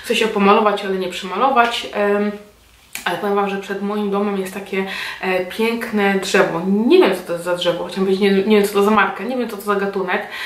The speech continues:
ale to jest jedno z tych drzew, które przepięknie właśnie tak przechodzi, e, sezonowo, jeśli chodzi o kolor. I teraz jest tak żółto-oliwkowo, wygląda przepięknie, jest takie błękitne już, e, zimowe niebo i kontrast po prostu, e, który jest przede mną,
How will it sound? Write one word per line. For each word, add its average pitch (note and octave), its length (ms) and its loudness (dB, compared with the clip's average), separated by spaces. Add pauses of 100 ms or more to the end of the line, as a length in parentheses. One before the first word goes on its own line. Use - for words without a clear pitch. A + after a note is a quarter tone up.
(280)
ale G3+ 420 2
to A3 100 -2
jest A3+ 220 -4
jedno G#3+ 180 -2
z - 80 -10
tych G3+ 160 -4
drzew, G3+ 280 4
które G3 160 -4
przepięknie G#3+ 600 0
właśnie G3 320 0
tak F#3+ 140 -2
przechodzi, G3 680 2 (300)
e, F#3+ 220 6
sezonowo, G3+ 800 4
jeśli G3+ 220 0
chodzi G#3 240 2
o G3+ 80 2
kolor. G3 420 2
I G3 60 -2
teraz G3+ 260 -2
jest - 160 -10
tak F#3+ 180 -4 (300)
żółto-oliwkowo, G3+ 1200 2
wygląda G3+ 440 2
przepięknie, G3 1000 0
jest G3 120 -2
takie G3+ 200 -2
błękitne G3+ 680 0
już, G#3+ 280 -2 (400)
e, G3 140 8
zimowe G#3+ 480 4
niebo G3+ 420 4
i G3+ 80 -4
kontrast G#3+ 540 -2
po G3 60 -10
prostu, G3+ 680 2 (120)
e, F#3 200 -4
który G3+ 280 6
jest G3+ 240 6
przede F#3+ 320 0
mną, A3 280 4